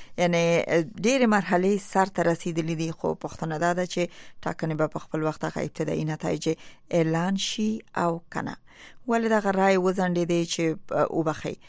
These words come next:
ام، ابتدایي نتایج په اوله برخه کې یا اولو کې چې وځنډېدلې، د دې په علتونو هم تاسو سره، م، جریان کې هستئ چې د مسؤلینو سره غږېدلي وو. خو آیا اوس به د ټاکنو نتایج په خپل وخت ابتدایي نتایج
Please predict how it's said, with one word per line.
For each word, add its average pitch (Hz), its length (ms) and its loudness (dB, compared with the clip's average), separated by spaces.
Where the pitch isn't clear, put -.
ام، 156 580 0
ابتدایي 160 460 0
نتایج 156 640 0
په 160 60 0
اوله 151 400 2
برخه 165 320 -4
کې - 140 -8
یا 151 480 0
اولو 160 340 -2
کې 165 160 -10
چې 160 200 -6
وځنډېدلې، 170 720 2
د 160 40 -2
دې 165 120 0
په 165 120 -4
علتونو 160 400 -2
هم 156 80 -4
تاسو 160 240 -6
سره، 160 240 -2
م، - 600 -4
جریان 165 420 -2
کې 170 100 -8
هستئ 165 300 -4
چې - 120 -14
د 165 60 -4
مسؤلینو 156 420 -6
سره 160 300 -2
غږېدلي 170 580 -4
وو. - 80 -6
خو - 140 0
آیا 220 220 6
اوس 220 300 2
به 208 360 4
د 165 180 0
ټاکنو 165 360 -6
نتایج 156 400 -4
په - 80 -10
خپل - 220 -4
وخت 147 300 -4
ابتدایي 156 400 -4
نتایج 151 400 -6